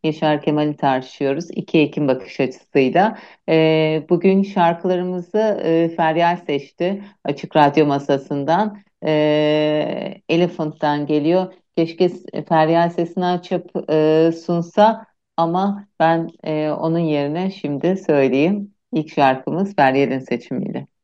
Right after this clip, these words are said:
Evet, bir Mart iki bin yirmi dört. Önce sağlık devam ediyor. Konuğumuz Doktor Gönül Malat.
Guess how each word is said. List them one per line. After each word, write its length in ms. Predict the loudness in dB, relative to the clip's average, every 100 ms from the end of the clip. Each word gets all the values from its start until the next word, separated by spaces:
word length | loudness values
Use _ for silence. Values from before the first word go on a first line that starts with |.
| _ _ _ _ _ _
Evet, 440 | 2 4 2 -2 2
bir 160 | 4
Mart 340 | 6 4 2 -2
iki 260 | -8 -4
bin 100 | -2
yirmi 480 | -2 -2 -2 -4 -2
dört. 280 | 0 0 -2
Önce 300 | -4 -4 -4
sağlık 460 | -2 -2 0 -2 0
devam 380 | 2 2 0
ediyor. 300 | -6 -4 -6
Konuğumuz 480 | -4 -8 -6 -8 -4
Doktor 400 | -4 0 0 0
Gönül 320 | -2 -4 -4
Malat. 460 | -2 2 4 2